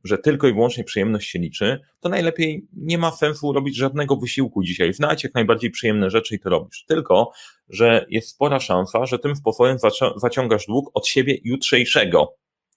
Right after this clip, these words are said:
I ten jutrzejszy ktoś będzie musiał nadgonić te rzeczy, które były zrobione dzisiaj. Najlepszym przykładem jest kadr. Dzisiaj jest świetna zabawa i tak dalej, jutrzejszy ty zapłaci za to bólem głowy, ale to jest jego problem, nie twój.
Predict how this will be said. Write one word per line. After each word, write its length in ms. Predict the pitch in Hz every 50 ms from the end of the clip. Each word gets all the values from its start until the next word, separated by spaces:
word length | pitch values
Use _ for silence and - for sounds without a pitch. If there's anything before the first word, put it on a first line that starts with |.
| _ _ _ _ _ _ _ _ -
I 60 | -
ten 140 | 113 147 131
jutrzejszy 480 | 135 135 131 - - 165 190 185 - 131
ktoś 280 | - - 127 143 160
będzie 240 | 143 143 139 131 131
musiał 280 | 127 135 131 - 135 123
nadgonić 600 | 120 123 110 117 139 151 147 127 117 131 131 -
te 120 | - 113
rzeczy, 240 | 110 131 127 - -
które 160 | - 123 117
były 200 | 107 101 107 101 98
zrobione 320 | 104 95 98 95 90 82
dzisiaj. 300 | - - - 107 101 101 - - - - -
Najlepszym 340 | 180 208 202 - - 170 151
przykładem 380 | - - - 147 123 117 110
jest 160 | 101 98 -
kadr. 220 | - 85 73 - - - _ _
Dzisiaj 340 | 156 165 196 180 175 151 123
jest 140 | 123 120 -
świetna 320 | - 151 131 135 135 131
zabawa 320 | 127 127 123 143 135 147
i 60 | 151 151
tak 160 | 170 170 160
dalej, 420 | 165 156 147 143 139 135 139 - _ _
jutrzejszy 560 | - 139 139 143 - 160 143 131 127 - 127
ty 260 | 127 - 131 117 113 107
zapłaci 380 | 117 107 - 113 104 104 104
za 100 | 90 98
to 180 | 95 - - 92
bólem 300 | 85 92 92 87 85 85
głowy, 240 | 78 82 78 80 98
ale 220 | - - - 240 190 -
to 60 | -
jest 160 | 165 160 -
jego 220 | 165 139 107 117 113
problem, 560 | - - - 101 92 104 104 101 101 104 - _ _ _ -
nie 120 | 101 107
twój. 300 | 104 - - 80 - -